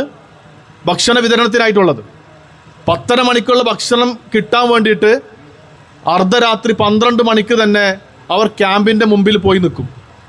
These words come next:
അർദ്ധരാത്രി ആളുകളെ പുറത്ത് കണ്ടു കഴിഞ്ഞാൽ ഇസ്രായേൽ ഡിഫൻസ് ഫോഴ്സ്, ഐ ഡി എഫ്, അവർ ആരാണെങ്കിലും വെടിവെക്കുന്ന ഒരു സ്ഥിതിയാണ് അവിടെ ഉള്ളത്.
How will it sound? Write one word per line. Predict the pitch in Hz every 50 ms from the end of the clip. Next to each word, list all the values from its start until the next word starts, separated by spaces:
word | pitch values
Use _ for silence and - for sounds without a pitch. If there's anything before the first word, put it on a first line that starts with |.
| - - - - - - - - - - - - - - - - - - - - - - - - - - 160
അർദ്ധരാത്രി | 175 190 190 185 254 240 240 226 226 214 - - 247 240 247 247 240 - - - - - - - - - - - 160 170 185
ആളുകളെ | 196 214 240 247 233 233 247 240 -
പുറത്ത് | 220 214 208 - - 262 247 233
കണ്ടു | 226 226 226
കഴിഞ്ഞാൽ | 220 214 208 190 190 196 220 262 - - - - - - - - - - - - - - - - 175
ഇസ്രായേൽ | 165 - - 226 226 233 240 240 226 196
ഡിഫൻസ് | 220 202 - 233 233 220 - - - -
ഫോഴ്സ്, | 220 208 185 143 - - - - - - - - - - 175 202
ഐ | 220 208 208
ഡി | 233 226 208 160
എഫ്, | - - - - - - - - - - - - - - - - - - 160
അവർ | 180 202 214 208 214 214 208 202 202 - - - - - - - - - - - - - - - - - - - - - 147 151 165 185
ആരാണെങ്കിലും | 202 220 247 247 240 240 247 247 247 240 226 240 247 254 262 262 214 208
വെടിവെക്കുന്ന | 208 208 233 233 220 - - 233 226 233 226
ഒരു | 220 190
സ്ഥിതിയാണ് | - 214 196 208 208 202 196
അവിടെ | 180 175 160
ഉള്ളത്. | 143 127 110